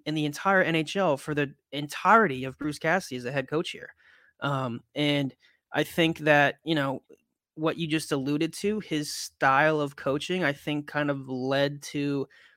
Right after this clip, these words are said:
maybe some of these early playoff exits. I think they might have led to why he's no longer the coach of the Bruins, which probably correlates honestly a lot with the way that the locker room reacted to him as a coach. I think he, he, again, he wasn't fired because he was a bad coach. He wasn't fired 'cause the Bruins sucked.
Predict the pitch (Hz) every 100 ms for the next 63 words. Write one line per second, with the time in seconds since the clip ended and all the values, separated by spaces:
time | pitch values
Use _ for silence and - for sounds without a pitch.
0 | _ 147 147 147 - 147 143 143 135 -
1 | 143 143 135 - 135 139 147 147 156 -
2 | 185 - 131 - 135 139 139 139 135 135
3 | 135 139 139 - 139 139 135 - _ -
4 | 135 135 139 143 131 135 139 139 143 139
5 | 135 - 143 139 131 127 135 175 147 131
6 | - - - - 139 143 143 - 160 147
7 | 135 131 - 139 143 - 127 127 127 123
8 | 131 135 - - - _ _ - 143 135
9 | 139 135 139 123 123 123 135 131 123 123
10 | 113 - 143 156 156 165 - 180 - -
11 | _ _ _ _ _ _ _ _ 143 139
12 | 175 160 180 180 190 - 175 190 143 165
13 | 160 175 160 - 156 156 151 139 139 135
14 | 143 135 135 127 127 123 135 156 - 131
15 | 127 131 131 127 127 131 127 135 143 -
16 | 147